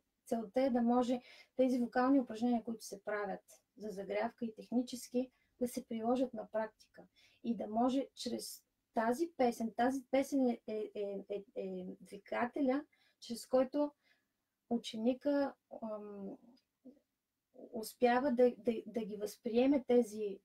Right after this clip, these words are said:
тези технически, а, елементи и да ги направи част от своята вокална техника, за да може от тази песен да се транслира в друга, трета, четвърта и така. А,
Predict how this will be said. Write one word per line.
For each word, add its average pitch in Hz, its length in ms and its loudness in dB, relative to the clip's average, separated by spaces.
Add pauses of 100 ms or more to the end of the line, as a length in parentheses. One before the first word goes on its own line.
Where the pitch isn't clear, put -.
тези 208 340 -2
технически, 190 920 -4 (140)
а, 190 220 -16
елементи 190 720 -6 (100)
и 247 80 0
да 233 80 -4
ги 208 120 -16
направи 240 400 2
част 240 320 -4
от 240 100 -8
своята 226 400 -4
вокална 185 420 -8
техника, - 440 -16
за 196 120 -10
да 214 100 -6
може 233 340 2 (460)
от 208 220 -10
тази 185 320 -6
песен 254 360 2
да 262 80 2
се - 160 -16
транслира 208 480 -4
в 175 200 -6
друга, 233 460 0 (420)
трета, 220 440 -2
четвърта 233 680 -8 (420)
и 233 140 -4
така. - 320 -6 (800)
А, 202 640 -6